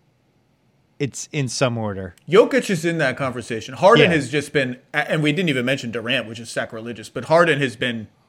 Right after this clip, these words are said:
Speaker 1: Well, and then you have
Speaker 2: off the
Speaker 1: Luka and
Speaker 2: charts.
Speaker 1: Durant, right? Tiny bit underneath them. The Luka thing, it just, he started hitting threes the last couple weeks, so that changed a little
Speaker 2: Luka's
Speaker 1: bit, but
Speaker 2: incredible. This worrying about Luka's three-point percentage is ridiculous. Like, Luka's incredible.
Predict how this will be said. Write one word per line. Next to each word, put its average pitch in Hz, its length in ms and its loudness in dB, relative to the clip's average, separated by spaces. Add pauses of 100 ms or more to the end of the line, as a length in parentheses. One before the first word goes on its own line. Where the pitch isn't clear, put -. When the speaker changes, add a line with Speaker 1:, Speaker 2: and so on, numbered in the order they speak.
Speaker 1:
Well, 185 140 6
and 185 80 4
then 208 120 4
you 214 80 6
have 160 100 8
Speaker 2:
off 151 60 6
the 170 60 8
Speaker 1:
Luka 190 160 4
and 185 100 6
Speaker 2:
charts. 165 100 6
Speaker 1:
Durant, 165 440 6
right? 156 520 2
Tiny 190 320 2
bit 170 120 2
underneath 151 360 -2
them. 143 180 -2
The 135 60 -4
Luka 185 300 -2
thing, 131 240 -2
it 113 140 -4
just, - 460 -4
he 151 140 0
started 147 340 2
hitting 135 240 -2
threes 131 380 -2
the 120 60 -4
last 120 260 -2
couple 113 240 -6
weeks, 117 240 -4
so 113 100 -8
that 107 180 -6
changed 107 300 -8
a 107 60 -10
little 107 120 -2
Speaker 2:
Luka's 180 240 0
Speaker 1:
bit, 123 60 -4
but 113 80 -4
Speaker 2:
incredible. 110 380 -4
This 170 180 -4
worrying 165 380 2
about 123 260 0
Luka's 123 340 -6
three-point 117 380 -8
percentage 110 380 -8
is 101 160 -12
ridiculous. 110 320 -8
Like, 120 160 -2
Luka's 147 260 0
incredible. 104 500 -8